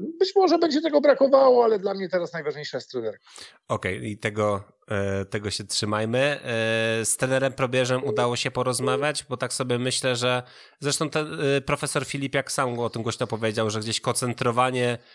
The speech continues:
Speaker 2: tej władzy w jednych rękach nie do, nie do końca się sprawdziło. No i pytanie, czy to już był odpowiedni moment, żeby gdzieś trenera Probierza zapytać, żeby gdzieś taki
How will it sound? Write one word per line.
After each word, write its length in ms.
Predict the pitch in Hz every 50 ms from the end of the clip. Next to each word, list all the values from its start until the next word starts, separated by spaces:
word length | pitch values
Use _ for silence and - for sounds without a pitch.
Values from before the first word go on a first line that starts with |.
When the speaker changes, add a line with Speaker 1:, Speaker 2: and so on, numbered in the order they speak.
| - - _ _ _
Speaker 2:
tej 160 | - 117 117
władzy 400 | 107 110 120 123 123 120 120 120
w 40 | 113
jednych 340 | 120 123 123 123 127 117 110
rękach 380 | 120 123 127 123 - 127 117 123
nie 100 | 123 117
do, 120 | 120 110 - _ -
nie 180 | - 123 123 127
do 160 | 123 127 123 120 -
końca 380 | - 131 127 123 117 - 127 120
się 260 | - - 127 123 120
sprawdziło. 800 | 113 - - - 143 143 139 139 139 156 156 135 117 110 107 104
No 160 | 107 107 110
i 80 | 110 -
pytanie, 420 | - 123 - 123 117 117 117 113
czy 320 | 110 - - 113 110 110 107 - - - - _ _ _
to 220 | - 131 131 131
już 120 | 131 120 113
był 140 | 127 131 165
odpowiedni 460 | 147 - - 139 131 131 131 127 127
moment, 320 | 131 131 127 127 120 110
żeby 200 | 113 117 113 117
gdzieś 320 | 113 107 120 117 - - -
trenera 340 | - 120 120 120 117 117
Probierza 540 | 107 - 120 113 113 120 113 107 117 110 110 - - -
zapytać, 580 | - 113 123 117 - 131 117 - 120 117 107 104
żeby 280 | 104 110 110 104 113
gdzieś 180 | 104 107 107 -
taki 400 | - 110 - - 117 110 110